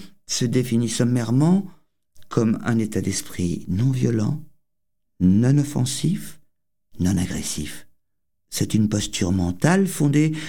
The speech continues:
sur le souhait de voir les autres se libérer de leurs souffrances et qui va de pair avec le sens de l'engagement, de la responsabilité et du respect d'autrui. Tous les êtres humains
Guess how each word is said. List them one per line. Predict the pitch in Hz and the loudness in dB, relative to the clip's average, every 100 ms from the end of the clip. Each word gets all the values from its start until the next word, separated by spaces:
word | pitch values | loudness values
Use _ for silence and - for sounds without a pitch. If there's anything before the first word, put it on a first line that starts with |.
| - | -8
sur | - 117 | -2 2
le | 107 101 | 2 2
souhait | - 120 104 | 0 0 0
de | 92 | 0
voir | 87 82 | 0 -2
les | 82 80 | -2 0
autres | 120 127 - - - | 0 0 -6 -14 -12
se | - 107 | -4 0
libérer | 95 101 104 98 101 104 - | 2 2 2 0 0 -4 -2
de | - | 0
leurs | 92 87 - | 0 0 -2
souffrances | 101 92 - 90 160 - - - - - - _ _ | -4 -4 -2 2 2 0 -6 -14 -18 -18 -20 _ _
et | 117 | -2
qui | - | 2
va | 120 | 2
de | 107 | 2
pair | 101 147 120 | 2 0 2
avec | 110 107 107 | 0 0 0
le | 90 | 0
sens | - 107 98 | 0 0 0
de | - | 2
l'engagement, | 90 95 90 87 92 95 73 - - _ _ _ _ | 2 2 2 0 0 2 0 -2 -12 _ _ _ _
de | 87 | -6
la | 90 | -4
responsabilité | 80 - 104 - 87 90 90 - 117 127 - - _ _ _ _ _ | -6 -4 -2 -2 -2 -2 -4 -2 0 0 -4 -14 _ _ _ _ _
et | 107 95 | -4 -4
du | - 92 | -2 -2
respect | 90 82 - 78 76 - _ _ _ _ | -2 -4 -8 -10 -10 -16 _ _ _ _
d'autrui. | - 82 - 78 - - _ _ _ _ _ _ _ _ _ | -6 -6 -8 -14 -16 -20 _ _ _ _ _ _ _ _ _
Tous | 180 175 | 2 4
les | 170 147 107 110 | 4 2 0 -2
êtres | 131 131 - 101 101 | -4 -6 -8 -6 -4
humains | 101 104 113 160 | -2 -2 0 0